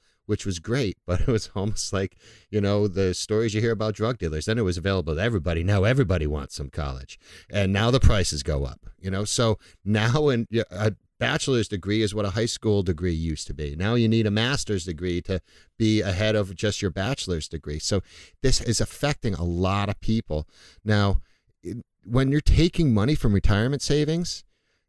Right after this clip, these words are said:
but, you know, parents are also accepting that without sufficient savings, they may, may need to delay retirement. Almost half parents surveyed said they'd delay retirement in order to pay for college. Now,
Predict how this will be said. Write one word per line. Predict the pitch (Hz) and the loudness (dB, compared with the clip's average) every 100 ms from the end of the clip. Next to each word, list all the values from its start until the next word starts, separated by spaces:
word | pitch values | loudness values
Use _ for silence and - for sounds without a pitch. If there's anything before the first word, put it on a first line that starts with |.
| _ _ _ _ _ _ _ _ 98 | _ _ _ _ _ _ _ _ 0
but, | - 104 - | 0 0 -2
you | 131 | 0
know, | |
parents | 104 - 143 151 | 4 4 4 2
are | 147 127 | 0 2
also | 139 - | 0 0
accepting | 113 - 139 - 117 | 0 0 -2 0 0
that | 107 82 | 2 2
without | 110 107 131 | 0 0 -2
sufficient | - - 123 - 98 | -2 0 0 -2 -4
savings, | - 160 120 90 87 | 0 0 0 -2 -2
they | 131 160 | 0 2
may, | 131 151 147 - | 2 2 0 0
may | 120 143 | 2 2
need | 151 139 - | 2 2 4
to | 123 98 _ - | 4 4 _ 2
delay | 104 117 151 | 2 4 2
retirement. | 147 - 107 160 220 87 76 _ _ - | 2 2 2 2 -2 -4 -8 _ _ -6
Almost | 202 160 | -4 0
half | - 165 196 - | 0 2 0 2
parents | - 170 180 | 4 4 2
surveyed | - 143 156 151 175 - - _ _ | 2 2 2 0 -2 -4 -12 _ _
said | - 160 143 | -2 0 4
they'd | 156 139 _ - | 2 0 _ 0
delay | 110 113 135 | 2 4 2
retirement | 143 131 123 120 82 - | 4 4 4 2 0 -2
in | 90 | 0
order | 101 98 | 0 0
to | 92 | -2
pay | - 95 | 0 0
for | - - | 0 -4
college. | 127 127 - - | -4 -4 -4 -4
Now, | 139 127 | -2 -2